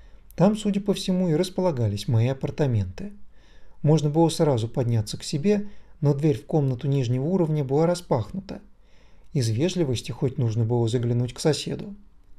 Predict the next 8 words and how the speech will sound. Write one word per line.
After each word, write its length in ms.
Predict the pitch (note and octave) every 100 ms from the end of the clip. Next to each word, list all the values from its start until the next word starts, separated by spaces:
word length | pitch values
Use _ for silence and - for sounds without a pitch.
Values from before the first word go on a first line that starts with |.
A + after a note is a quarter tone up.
| - - - - - -
Молодой 400 | C#3 C#3+ D3+ D3+
писатель 460 | C#3+ D#3+ A#3+ A#3 F#3
оказался 500 | E3 D3+ G3 G3+ F3+
не 100 | C#3
так 220 | D3 F3
уж 100 | E3
трогательно 560 | - C#3 C3+ - C3+ C#3+
молод, 480 | C3 G2+ G2+ -